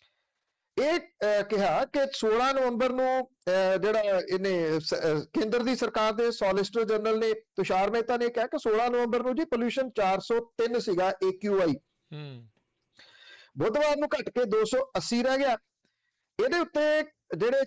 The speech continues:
Speaker 1: chief justice ਸੀ ਉਹਨਾਂ ਨੇ ਇਹ ਗੱਲ ਕਹੀ ਕਿ ਇਹਦਾ ਤਾਂ ਜੇ ਕਿਸੇ ਨੂੰ credit ਜਾਂਦਾ ਉਹ ਤਾਂ ਕੁਦਰਤ ਨੂੰ ਜਾਂਦਾ ਕਿ ਹਵਾ ਵਗ ਗਈ
Speaker 2: ਹੂੰ।
Speaker 1: ਤੇ ਇਹ pollution ਥੋੜਾ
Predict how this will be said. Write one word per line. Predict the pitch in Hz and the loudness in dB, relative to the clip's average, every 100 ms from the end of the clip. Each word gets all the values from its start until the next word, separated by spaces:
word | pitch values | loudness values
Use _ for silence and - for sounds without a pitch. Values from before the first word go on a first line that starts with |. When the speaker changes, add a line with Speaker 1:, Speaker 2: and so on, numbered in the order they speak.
| - | -2
Speaker 1:
chief | 208 233 | -2 -2
justice | 208 220 - 220 - | -2 -4 0 -2 -2
ਸੀ | 156 190 | -2 -2
ਉਹਨਾਂ | 285 247 269 294 | 0 -2 0 0
ਨੇ | 277 | 0
ਇਹ | 254 | 0
ਗੱਲ | 254 202 | 0 0
ਕਹੀ | 180 143 131 330 | 0 -2 -2 -2
ਕਿ | - 285 - - _ _ 175 | -2 -2 -2 -6 _ _ -2
ਇਹਦਾ | 233 285 311 311 | 0 2 2 2
ਤਾਂ | 302 247 226 247 240 _ - | 0 -2 -2 -2 -6 _ -16
ਜੇ | 143 156 277 | -4 -2 -2
ਕਿਸੇ | - 226 220 240 | -2 -2 2 2
ਨੂੰ | 247 240 214 - _ _ - | 2 0 0 -4 _ _ -2
credit | 185 190 208 240 | 2 2 2 0
ਜਾਂਦਾ | 226 208 202 | 0 0 0
ਉਹ | 254 | 0
ਤਾਂ | 254 277 | 0 -2
ਕੁਦਰਤ | - 214 240 247 | -2 0 2 0
ਨੂੰ | 262 262 | 0 0
ਜਾਂਦਾ | 196 151 175 190 _ _ _ _ _ _ | 0 2 0 -2 _ _ _ _ _ _
ਕਿ | 214 | 0
ਹਵਾ | 208 175 196 | 2 2 2
ਵਗ | 214 180 | 2 0
ਗਈ | 170 294 247 | 0 0 -2
Speaker 2:
ਹੂੰ। | - - 135 131 | -6 -16 -12 -2
Speaker 1:
ਤੇ | 226 233 220 | 0 2 0
ਇਹ | 208 214 220 214 - | 0 2 2 -2 -6
pollution | 175 190 196 233 220 | -6 -2 0 -2 0
ਥੋੜਾ | 202 202 202 | 0 2 2